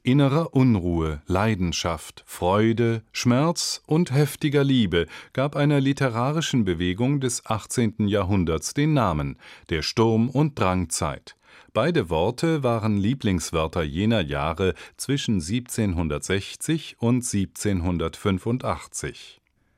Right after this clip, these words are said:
Die Schriftsteller der auch Geniezeit genannten Epoche hießen denn auch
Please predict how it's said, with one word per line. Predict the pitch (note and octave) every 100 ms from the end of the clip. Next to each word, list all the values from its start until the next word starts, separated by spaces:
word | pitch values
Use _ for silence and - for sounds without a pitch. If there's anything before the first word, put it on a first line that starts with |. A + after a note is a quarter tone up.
| _ _ _ _ _
Die | F2 D#2
Schriftsteller | - B2 - - B2 B2 C3+
der | B2 G#2 F#2 F2+
auch | F#2+ - - -
Geniezeit | E2 F#2 F2+ A#2+ D#3+ - A#2 A2+ C3+
genannten | - F#2+ E2+ G#2 - F#2
Epoche | E2+ - G#2 - C3+ - - -
hießen | D3+ D#3+ A#2+
denn | F2 F2+
auch | F2 G2+ -